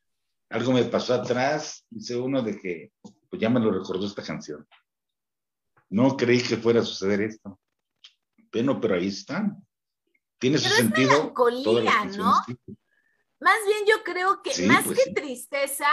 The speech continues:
Speaker 2: ya es melancolía. O sea,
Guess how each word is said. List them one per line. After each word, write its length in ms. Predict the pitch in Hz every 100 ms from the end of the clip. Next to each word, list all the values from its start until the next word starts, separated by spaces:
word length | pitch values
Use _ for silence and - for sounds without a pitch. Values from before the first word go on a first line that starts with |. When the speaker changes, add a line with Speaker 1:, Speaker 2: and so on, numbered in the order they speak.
| 359 - _ - -
Speaker 2:
ya 480 | 208 320 339 349 349
es 80 | 330
melancolía. 1000 | 339 359 254 208 190 190 247 254 - - _ _ _ _ _ _
O 100 | 226
sea, 180 | 277